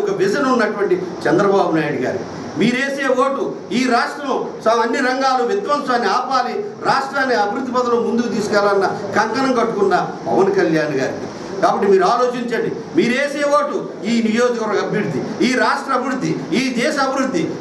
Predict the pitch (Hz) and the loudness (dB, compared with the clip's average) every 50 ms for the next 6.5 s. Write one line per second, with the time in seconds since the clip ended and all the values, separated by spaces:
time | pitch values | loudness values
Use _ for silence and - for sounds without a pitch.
0 | - - 240 247 233 240 233 233 240 233 214 202 185 180 208 240 269 262 262 - | -2 0 0 2 2 0 2 0 0 0 2 2 0 0 2 0 0 0 0 0
1 | 262 254 254 240 254 302 320 320 294 254 - - - - - - 151 165 170 175 | 0 0 0 2 2 2 0 0 -4 -6 -8 -10 -12 -12 -8 -4 -2 0 0 0
2 | 190 202 196 202 202 196 190 165 165 160 156 151 151 - 123 120 - - - - | 0 0 0 2 2 2 2 2 0 -2 -2 -2 -4 -6 -8 -10 -10 -10 -12 -12
3 | - - - - - 339 240 - 285 262 277 262 254 226 196 208 240 254 254 - | -14 -14 -12 -2 0 2 2 2 0 -4 -6 -4 -4 -2 0 0 0 0 0 0
4 | 254 240 226 214 226 - - - 185 220 240 233 - 240 254 254 247 233 - - | 0 0 0 -2 -2 -4 -4 0 2 2 2 2 2 2 2 2 2 2 0 0
5 | 190 220 233 233 233 226 226 226 220 208 202 202 240 247 247 240 240 233 233 240 | -2 -2 0 0 2 2 0 0 -2 -4 -4 -2 -2 0 0 0 -2 -2 -2 -4
6 | 240 233 240 247 233 - - - - | -2 0 0 0 2 2 2 0 0